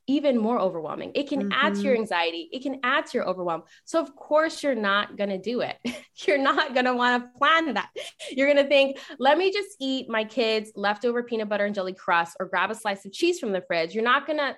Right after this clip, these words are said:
Speaker 1: 'cause it's too overwhelming to think, "What am I gonna eat for lunch? I can't even think of what to make right now. I can't even think what to get." Going to the grocery store when you have anxiety, right? It can feel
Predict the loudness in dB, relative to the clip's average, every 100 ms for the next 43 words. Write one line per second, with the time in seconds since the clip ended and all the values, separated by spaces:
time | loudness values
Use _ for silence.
0 | -8 -4 -4 -2 -4 -4 -8 -2 0 2
1 | 0 2 0 -2 -4 -4 -6 -20 _ -2
2 | 0 2 2 0 -2 -4 -6 -6 -2 -2
3 | -4 -6 -6 -2 0 0 0 -2 -4 -4
4 | -4 -4 -6 -10 -4 -4 -4 -8 -6 -2
5 | 0 0 -2 -2 -2 -2 -4 -2 -4 -6
6 | -14 -6 0 0 0 -4 -2 -4 -6 -8
7 | -4 -2 0 -2 -4 -4 -2 -2 -2 -2
8 | 0 0 -2 -6 -6 -6 -6 0 2 2
9 | 0